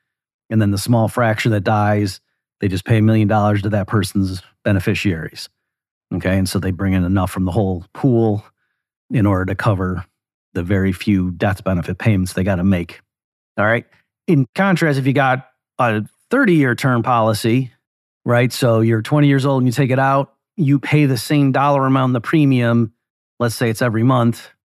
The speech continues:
for the next thirty years. And that during the entire span, if you ever happen to die, then they have to pay a million dollars to your named beneficiaries. Well, they're gonna have to charge you a lot more than they did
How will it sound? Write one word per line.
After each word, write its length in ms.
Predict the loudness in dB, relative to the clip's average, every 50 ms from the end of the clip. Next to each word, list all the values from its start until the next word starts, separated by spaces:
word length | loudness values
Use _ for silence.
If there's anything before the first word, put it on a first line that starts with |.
| _ _
for 100 | -2 0
the 80 | 2
next 260 | 2 0 0 -4 -4
thirty 260 | -2 -2 0 0 2 2
years. 560 | 2 2 2 2 2 0 0 -2 -4 -10 -18 _ _ _ _ _ _ _ _ _
And 160 | 0 2 2 2
that 120 | 0 -2 0
during 220 | 0 2 2 4 2
the 60 | 2
entire 440 | 0 0 0 0 0 2 2 2 0
span, 500 | -2 -4 -4 -2 0 0 0 0 -2 -2
if 240 | -4 -6 -6 -4
you 100 | -4 -2
ever 220 | 0 0 0 0 0
happen 320 | 0 0 0 0 0 0 0
to 60 | 0
die, 560 | 0 0 0 2 0 0 0 -2 -4 -6 -10 _ _ _ _ _ _ _ _
then 220 | -2 0 2 2
they 80 | 0 2
have 140 | 0 -2 -2
to 80 | -2
pay 160 | -2 0 2 2
a 20 |
million 260 | 4 2 2 2 2
dollars 420 | 2 2 2 2 2 0 0 -2 -4
to 100 | -2 -2
your 100 | 0 2
named 240 | 2 2 2 0 0
beneficiaries. 800 | 0 -2 -2 -2 -2 -4 -2 -2 -2 -2 0 -2 -2 -4 -6 -10 _ _ _ _ _ _ _ _ _ _ _ _ -2
Well, 80 | 0
they're 100 | 0 2
gonna 180 | 2 0 0 0
have 160 | 0 0 -2
to 60 | -4
charge 340 | -4 -2 0 0 0 2 0
you 100 | 0 0
a 20 |
lot 220 | 2 0 0 0 0
more 500 | 0 0 0 0 0 0 0 -2 -4 -8 -14 _ _ _ _
than 120 | -2 0 0
they 120 | 0 0
did 400 | 0 0 0 0 0 -2 -6 -10